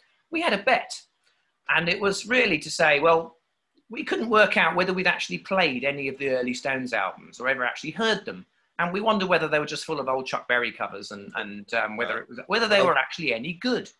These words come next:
Speaker 2: they're really
Speaker 1: And so
Speaker 2: good.
Speaker 1: what we
Speaker 2: First
Speaker 1: did was, yeah, so we, so we bought them. And, um, we went out, bought them, and then played them and listened to them and decided whether or not it was, it was worth doing so. And, um, so this was the one I bought for, I don't know,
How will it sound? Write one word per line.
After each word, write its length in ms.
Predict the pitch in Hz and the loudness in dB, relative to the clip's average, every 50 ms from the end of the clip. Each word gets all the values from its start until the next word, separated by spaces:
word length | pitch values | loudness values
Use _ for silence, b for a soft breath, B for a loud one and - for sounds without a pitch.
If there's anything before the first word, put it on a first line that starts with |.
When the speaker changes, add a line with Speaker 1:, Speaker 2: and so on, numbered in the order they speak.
| _ _ _ | _ _ _
Speaker 2:
they're 160 | - 117 117 110 | -4 -4 -4 -2
really 240 | 110 127 135 139 | -2 0 0 0
Speaker 1:
And 60 | 127 - | 0 0
so 80 | 220 214 | 0 0
Speaker 2:
good. 80 | 202 202 | 0 0
Speaker 1:
what 140 | 208 - | -2 -2
we 60 | - 156 | 2 4
Speaker 2:
First 140 | 156 170 160 | 4 4 4
Speaker 1:
did 100 | 117 - - _ | 4 0 -6 _
was, 240 | - - - - - _ _ _ _ _ _ _ _ | -18 -20 -20 -20 -20 _ _ _ _ _ _ _ _
yeah, 180 | - - - - - - | -10 -8 -8 -10 -12 -8
so 160 | - - 202 | -4 0 2
we, 200 | 214 202 208 - - | 2 2 0 -4 -4
so 160 | - 214 208 | 0 0 2
we 120 | 208 220 180 | 2 2 2
bought 280 | 220 254 - - - | 4 4 2 2 0
them. 140 | - 107 - b b b b b b - | -4 -10 -14 b b b b b b 0
And, 260 | 180 196 196 196 185 | 0 2 0 4 6
um, 200 | 208 196 196 196 | 6 6 6 4
we 60 | 196 196 | 2 2
went 180 | 240 254 208 | 4 4 6
out, 260 | 151 135 139 - - | 6 6 6 4 4
bought 200 | - 196 185 196 | 2 2 2 2
them, 160 | 180 175 170 165 | 2 0 0 2
and 100 | 165 175 | 0 0
then 240 | 170 170 165 165 - _ | 0 0 -2 -6 -8 _
played 280 | - 196 180 143 - - | 2 4 4 4 2 -2
them 120 | 139 151 | -4 -4
and 80 | 156 143 | -4 -4
listened 280 | 135 120 - - 120 - | -6 -6 -6 -8 -12 -12
to 100 | - 113 | -12 -12
them 80 | 123 143 | -10 -10
and 80 | 143 | -10
decided 480 | 151 151 - 170 156 151 156 156 156 143 | -8 -6 0 2 2 2 2 0 -2 0
whether 220 | 147 151 160 165 | 0 0 2 0
or 100 | 160 147 | 0 0
not 240 | 127 123 123 - - | 0 -2 -2 -4 -6
it 140 | 127 123 127 | -12 -10 -10
was, 300 | 127 127 127 - - - - | -10 -8 -8 -10 -10 -10 -8
it 140 | 139 131 | -8 -8
was 160 | 131 135 - - | -8 -10 -8 -4
worth 240 | 135 131 131 131 | -2 -2 -2 -2
doing 220 | - 311 320 269 190 | -2 -4 -4 -4 -4
so. 200 | - - 98 76 - _ _ _ _ _ _ _ _ _ _ - | -4 -6 -8 -8 -10 _ _ _ _ _ _ _ _ _ _ 2
And, 360 | 165 175 180 180 180 180 175 196 | 2 2 4 2 0 -2 2 4
um, 260 | 185 180 180 180 175 | 4 4 4 2 0
so 100 | - - 185 | -4 -4 -4
this 180 | 208 247 - | -2 -2 -2
was 140 | 208 190 - | -4 -6 -6
the 80 | - 165 | -2 -2
one 100 | 156 151 | 0 0
I 100 | 147 147 | 0 0
bought 380 | - 117 131 135 131 - - - | -2 -4 -4 -4 -4 -4 -6 -6
for, 220 | - 117 117 - _ _ - | -8 -8 -8 -8 _ _ -4
I 80 | 117 123 | -4 -4
don't 120 | 120 113 110 | -4 -4 -4
know, 140 | 110 113 | -4 -4